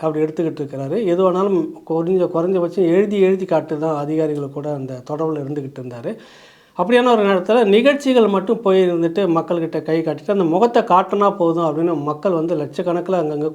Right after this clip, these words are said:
குவிஞ்சுக்கிட்டு இருப்பாங்க. அப்படி ஒரு நிகழ்ச்சி திருவள்ளூர்ல போய் ஒரு திட்டம் பள்ளி நிகழ்வு ஏதோ திறந்து வைத்து விட்டு திரும்பி கொண்டிருந்த போது காரில்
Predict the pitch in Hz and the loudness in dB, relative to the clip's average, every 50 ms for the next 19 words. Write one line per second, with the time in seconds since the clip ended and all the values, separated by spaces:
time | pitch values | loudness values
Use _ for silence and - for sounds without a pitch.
0 | - 156 151 151 147 143 131 131 123 - 135 - - 127 117 113 - - _ - | -4 -4 -4 -4 -4 -8 -10 -12 -14 -16 -18 -18 -16 -18 -18 -18 -20 -20 _ -20
1 | - - _ _ _ _ - 151 - 254 262 262 240 226 196 196 196 214 240 233 | -20 -20 _ _ _ _ -8 -4 2 4 6 6 6 6 4 4 4 4 4 2
2 | 233 240 220 - - 202 214 233 226 208 202 190 165 175 175 175 180 196 208 196 | 2 -2 -4 -2 0 2 4 4 4 4 4 2 2 2 0 2 2 2 2 2
3 | 175 - - 185 180 185 208 190 165 - 165 170 190 214 214 214 214 208 196 185 | 0 -2 -2 -4 -2 0 0 0 0 0 0 0 0 0 0 0 0 0 0 0
4 | 180 170 165 156 151 160 170 180 180 175 175 165 160 170 185 180 165 - - 160 | 2 0 0 0 0 0 0 0 2 2 0 0 0 2 2 2 0 0 -2 -2
5 | 160 170 185 - 180 165 160 156 156 156 160 156 147 139 143 - 190 185 170 151 | -2 -2 0 0 0 0 0 0 0 -2 -4 -6 -6 -6 -4 -2 -2 -2 -2 -4
6 | 139 - 175 185 202 196 185 190 160 156 156 147 143 139 139 131 143 165 185 185 | -4 -4 -2 -2 0 0 -2 -2 -2 -2 -2 -2 -4 -6 -6 -4 -4 -4 -4 -6
7 | - - 160 156 160 165 165 156 139 127 | -6 -4 -2 0 0 0 0 -2 -6 -8